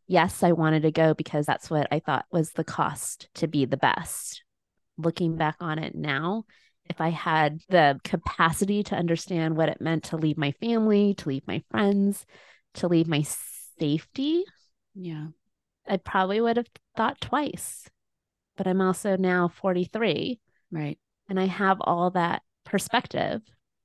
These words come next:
Speaker 1: But if you ask me if I had to go back in time and change it, I probably still would have said in my eleven, twelve-year-old mind,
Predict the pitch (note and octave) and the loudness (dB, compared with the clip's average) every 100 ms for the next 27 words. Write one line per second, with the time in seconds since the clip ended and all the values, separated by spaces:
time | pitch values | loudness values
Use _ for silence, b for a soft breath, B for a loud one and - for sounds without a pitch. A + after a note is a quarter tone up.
0 | _ _ _ G3 F#3+ G#3 - F#3+ G3 - | _ _ _ -2 -2 -2 0 2 2 0
1 | - G3+ F#3 F#3 A3 B3 F#3 F3 D#3+ F3+ | -4 0 0 0 -4 -8 -2 -2 2 2
2 | F3+ F#3 F3+ F3+ F3 G3 F#3 G3 F3 F3 | 2 2 2 2 0 -2 -6 -4 -2 -2
3 | F3 G3 G#3 G#3 E3+ - G3 - A3+ A3 | -2 -2 -2 -2 -4 -2 -4 -2 0 2
4 | A#3 A3+ - G#3+ G#3+ G3 G#3+ G#3+ - A#3+ | 2 -2 -2 0 0 2 2 2 -2 0
5 | A3+ F#3 F3+ - F#3+ G3+ G3 F#3 F#3 F3+ | 2 4 2 -2 -2 0 2 2 2 4
6 | F3+ F#3 F#3 F#3+ F#3 F3+ E3+ E3 E3 F3+ | 4 4 0 -2 -4 0 2 2 2 0
7 | F3 D#3 | 0 0